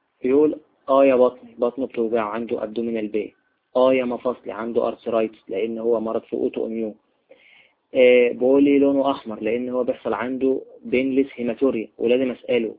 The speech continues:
الدم الاحمر ده معاه وجع ولا لا؟ هيقول لك بينلس. بس هتقوم انت مقلعه البنطلون وتبص على الباتوك هتلاقي عنده بتيك، بس يبقى انت هنا في لاين بيربر. الهيموفيليا، الهيموفيليا ديت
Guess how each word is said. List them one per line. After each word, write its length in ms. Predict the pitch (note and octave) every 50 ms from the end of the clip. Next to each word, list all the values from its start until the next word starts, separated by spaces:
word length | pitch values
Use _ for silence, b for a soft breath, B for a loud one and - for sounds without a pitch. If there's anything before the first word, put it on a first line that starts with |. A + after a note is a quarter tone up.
| _ -
الدم 600 | - G#2+ G#2 F#2+ - - - A#2+ B2 C3 C3+ C3
الاحمر 340 | B2+ B2+ A2+ - B2+ A#2+ A2+
ده 240 | A2 B2 A#2+ G#2+ G2+
معاه 200 | G#2 G2 A2 B2+ C3
وجع 240 | C3 C3 B2 A2
ولا 120 | G#2+ G#2+ A2+
لا؟ 120 | A2 A2
هيقول 180 | A2+ A#2 B2+ B2
لك 100 | A#2+ A2+
بينلس. 380 | A#2+ A#2 B2+ B2 A#2+ A2 A2 _ _ _ _ _ _ _ b b b b b b b -
بس 140 | - F3 E3 -
هتقوم 240 | D3 C#3+ - G3+ F#3+
انت 200 | F#3 E3+ - D3
مقلعه 360 | C3 C#3+ - C3+ C#3 D3 C#3+
البنطلون 560 | D3+ C#3 C3+ B2+ A#2+ - B2 B2 C#3 D#3+ - -
وتبص 420 | - A#2 G#2 A2+ C#3+ C#3 C#3 - A#2
على 160 | - G#2 G#2+
الباتوك 440 | A2 B2+ C#3 C#3 E3 D#3+ - - A2+
هتلاقي 240 | - C3+ - -
عنده 220 | B2 C3 C3+ B2+ A#2
بتيك، 320 | A#2+ - - A2 G2 -
بس 220 | D3 D3 C#3+ - C#3+
يبقى 160 | C#3 C#3 C#3+
انت 140 | C#3+ C#3 B2+
هنا 180 | B2 C#3 C#3
في 180 | C#3 - - G#2
لاين 280 | G#2 A2+ B2 C3 C3
بيربر. 240 | B2 B2+ A#2 - _ - _ _ _ _ _ _ _ _ _ _ _ - _ _ _ _ _ _ _ _ _ - _ _ _ _ _ _ _ -
الهيموفيليا، 720 | E3 E3 D3 F3 F#3 F3 - - G#3+ A3+ A#3 A3+ A3+ A3 - _ _ _ _ _ _ _ _ _ _ _ _ _ _ _ _ _ _ _ _ _ - -
الهيموفيليا 580 | C#3+ C3+ C3+ C#3+ C#3 C#3 - F#3+ G3 G3 F3 D3+
ديت 400 | D#3+ F3 F3+ F#3 F#3 F3 -